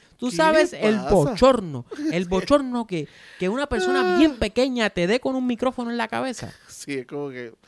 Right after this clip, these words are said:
Speaker 2: ay, mira, mira, vámonos, vámonos ya.
Speaker 1: Me escribió, me escribió un par de gente que le gustó el disquito de M C Ceja y Polaco.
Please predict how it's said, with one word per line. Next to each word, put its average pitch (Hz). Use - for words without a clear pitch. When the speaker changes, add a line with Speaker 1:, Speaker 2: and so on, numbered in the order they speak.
Speaker 2:
ay, 185
mira, 160
mira, 139
vámonos, 123
vámonos 131
ya. -
Speaker 1:
Me 180
escribió, 220
me 247
escribió 208
un 214
par 247
de 247
gente 240
que 196
le 185
gustó 160
el 214
disquito 220
de 208
M 196
C 185
Ceja 190
y 170
Polaco. 170